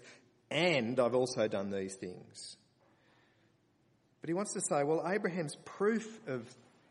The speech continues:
this whole principle. Abraham believed God and it was credited to him as righteousness. Second reason Paul says that thinking you can go back to the law is really stupid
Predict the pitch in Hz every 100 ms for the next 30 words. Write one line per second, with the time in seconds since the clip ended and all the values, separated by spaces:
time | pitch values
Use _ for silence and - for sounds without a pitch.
0 | - 139 - - - 117 113 - 180 -
1 | 156 - - - - _ _ _ _ -
2 | 147 160 156 160 156 139 123 123 160 190
3 | - - 104 90 107 127 127 143 - -
4 | - 110 120 139 143 151 110 95 113 -
5 | - 156 214 226 - - - - - -
6 | _ _ _ _ _ _ _ _ _ _
7 | _ _ _ _ _ - 214 226 165 147
8 | 135 123 110 - 131 - 135 120 113 113
9 | - - - 147 - 123 120 117 107 113
10 | 110 113 107 - 95 95 107 104 95 92
11 | 107 95 90 - 110 104 - -